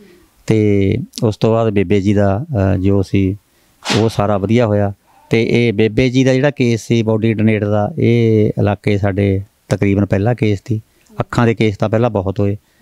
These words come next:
ਤਾਂ ਉਹਦੇ ਨਾਲ ਬੜਾ ਅਜੀਬੋ ਗਰੀਬ ਲੱਗਿਆ ਕਿ ਇੱਕ ਮਿਹਨਤ ਕਰਨ ਵਾਲੀ ਔਰਤ ਜਿਹੜੀ ਧਾਰਮਿਕ ਖਿਆਲਾਂ ਦੀ ਹੋਵੇ,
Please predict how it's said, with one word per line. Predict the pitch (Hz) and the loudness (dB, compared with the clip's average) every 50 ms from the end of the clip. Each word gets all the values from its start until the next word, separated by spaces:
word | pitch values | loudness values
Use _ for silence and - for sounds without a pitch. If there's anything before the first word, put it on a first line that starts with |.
| 208 - _ _ _ _ _ | -20 -20 _ _ _ _ _
ਤਾਂ | - 104 104 104 104 - 101 - | -2 0 0 0 0 0 0 0
ਉਹਦੇ | - 107 107 123 | 0 0 2 2
ਨਾਲ | 120 117 | 0 0
ਬੜਾ | 107 104 107 107 | 0 0 0 0
ਅਜੀਬੋ | 98 101 95 101 104 98 | 0 0 0 0 -2 0
ਗਰੀਬ | 101 104 104 101 | 0 0 0 0
ਲੱਗਿਆ | 98 101 90 107 104 101 | 0 -2 -2 0 -2 -2
ਕਿ | 95 - - 101 101 98 98 101 - _ _ _ _ _ _ - | -2 -2 -4 -2 -2 -2 -2 -4 -8 _ _ _ _ _ _ -4
ਇੱਕ | 110 - - | -4 -2 0
ਮਿਹਨਤ | 107 104 104 110 120 - - | 2 2 4 2 2 0 0
ਕਰਨ | 104 - 107 104 104 104 | -2 0 -2 0 0 0
ਵਾਲੀ | 101 104 101 104 104 101 98 101 - - _ - | 0 0 0 0 0 0 -2 -2 -6 -8 _ -4
ਔਰਤ | 98 104 110 107 - - 110 | -2 -2 -2 -4 -4 -4 -2
ਜਿਹੜੀ | 104 101 104 104 117 107 - | 0 0 0 0 0 0 0
ਧਾਰਮਿਕ | 127 120 113 107 101 101 - | 0 0 0 0 0 -2 -2
ਖਿਆਲਾਂ | - 107 104 98 101 104 107 | -2 -2 -2 0 0 0 0
ਦੀ | 107 110 | 0 0
ਹੋਵੇ, | 95 101 101 95 98 98 95 101 | 0 0 0 0 0 0 -2 -4